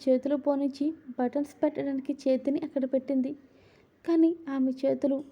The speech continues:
అతని అఫ్స్పై పడి కంగారుగా చేతిని వెనక్కి తీసుకునే లోపు అదే చేతిని ద్రోణ తన హార్ట్పై ఉంచుకుని ఆమెకు మరింత దగ్గరగా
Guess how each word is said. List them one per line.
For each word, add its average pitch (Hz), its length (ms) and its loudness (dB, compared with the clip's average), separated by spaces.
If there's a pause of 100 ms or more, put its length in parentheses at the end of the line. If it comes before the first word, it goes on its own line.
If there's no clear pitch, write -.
(100)
అతని 254 360 2
అఫ్స్పై 240 360 -2
పడి 285 280 -4
కంగారుగా 285 720 2 (720)
చేతిని 311 320 4
వెనక్కి 269 340 -4
తీసుకునే 285 540 0
లోపు 269 440 0 (180)
అదే 247 240 2
చేతిని 277 460 2 (680)
ద్రోణ 269 400 4
తన 349 280 2
హార్ట్పై 294 440 0
ఉంచుకుని 294 540 2 (160)
ఆమెకు 262 540 0
మరింత 247 400 0
దగ్గరగా 262 540 0